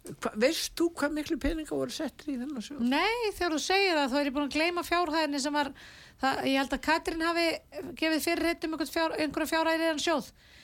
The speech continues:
Speaker 2: Ég, þannig ég þekki það því miður ekki
Speaker 1: En,
Speaker 2: nákvæmlega.
Speaker 1: en vitum við í raun og veru hvað verður um þessa peninga?
Speaker 2: Mér fi-,
Speaker 1: Fylgjumst við
Speaker 2: mér,
Speaker 1: eitthvað með það?
Speaker 2: já, já,
Speaker 1: Með því?
Speaker 2: auðvitað gerum við það á alþjóðavettvangi.
Speaker 1: Hvernig?
Speaker 2: Mér finnst mikilvægast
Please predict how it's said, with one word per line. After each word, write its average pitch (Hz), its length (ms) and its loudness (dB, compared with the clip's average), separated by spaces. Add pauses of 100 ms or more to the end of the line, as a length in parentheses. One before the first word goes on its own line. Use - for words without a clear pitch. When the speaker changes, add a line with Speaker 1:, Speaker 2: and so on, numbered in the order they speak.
(200)
Speaker 2:
Ég, 262 180 0
þannig 269 260 0
ég 285 80 0
þekki 294 260 0
það 302 320 2
því 294 140 -2
miður 311 240 2
ekki 294 140 -2
Speaker 1:
En, 311 140 2
Speaker 2:
nákvæmlega. 190 300 0
Speaker 1:
en 175 220 2
vitum 269 480 4
við 220 180 4
í 180 60 -2
raun 180 160 4
og 165 80 2
veru 147 100 0
hvað 196 280 0
verður 277 460 0
um 320 120 -2
þessa 330 340 -4
peninga? 262 380 -4
Speaker 2:
Mér 247 220 6
fi-, 381 120 6
Speaker 1:
Fylgjumst 403 400 0
við 247 160 0
Speaker 2:
mér, 262 160 4
Speaker 1:
eitthvað 320 240 6
með 285 160 0
það? - 160 -2
Speaker 2:
já, 302 140 6
já, 330 180 4
Speaker 1:
Með 226 80 2
því? 233 60 2
Speaker 2:
auðvitað 285 200 0
gerum 311 220 2
við 269 80 -2
það 262 200 2 (120)
á 254 60 4 (100)
alþjóðavettvangi. 233 640 0
Speaker 1:
Hvernig? - 400 0
Speaker 2:
Mér 349 260 6
finnst 294 320 -2
mikilvægast 254 640 -2